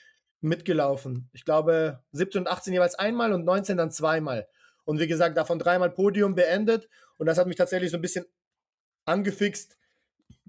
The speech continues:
in dem Bereich. Aber mit Corona, alles doof, alles scheiße, mach ich nicht mehr.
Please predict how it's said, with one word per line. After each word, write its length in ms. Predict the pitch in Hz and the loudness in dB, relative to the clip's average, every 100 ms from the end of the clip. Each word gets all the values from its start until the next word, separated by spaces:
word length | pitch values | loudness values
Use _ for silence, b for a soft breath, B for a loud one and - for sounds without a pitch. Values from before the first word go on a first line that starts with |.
| - | -8
in 140 | 170 165 | -2 0
dem 140 | 196 | 2
Bereich. 420 | 175 180 220 220 | 4 4 2 2
Aber 320 | 190 208 208 | 2 4 4
mit 160 | 196 - | 2 0
Corona, 420 | 165 170 202 190 | -2 0 2 4
alles 280 | 170 175 147 | 4 2 2
doof, 220 | 180 190 | 0 2
alles 200 | 165 160 | 2 0
scheiße, 320 | 180 196 190 | 0 0 -2
mach 140 | 170 185 | -4 -4
ich 120 | 175 | -4
nicht 200 | 190 190 | -6 -2
mehr. 360 | 190 190 180 | 0 0 -2